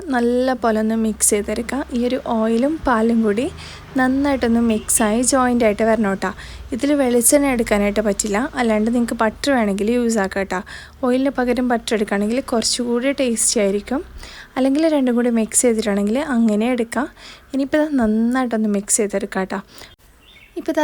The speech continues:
രണ്ടും കൂടി നന്നായിട്ട് മിക്സായിട്ട് വന്നിട്ടുണ്ട്. ചെറിയൊരു തരിതരിയൊക്കെ ഉണ്ട്, കുഴപ്പമൊന്നുമില്ല.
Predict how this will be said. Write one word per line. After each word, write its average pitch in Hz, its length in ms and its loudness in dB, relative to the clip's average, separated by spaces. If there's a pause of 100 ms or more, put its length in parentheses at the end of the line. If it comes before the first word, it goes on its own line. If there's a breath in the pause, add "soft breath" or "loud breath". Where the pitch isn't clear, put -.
രണ്ടും 247 260 -2
കൂടി 247 180 -2
നന്നായിട്ട് 226 480 0
മിക്സായിട്ട് 202 560 -2
വന്നിട്ടുണ്ട്. 190 420 -4 (120)
ചെറിയൊരു 269 400 -2
തരിതരിയൊക്കെ 254 560 -2
ഉണ്ട്, 196 120 -4 (200)
കുഴപ്പമൊന്നുമില്ല. 233 600 -2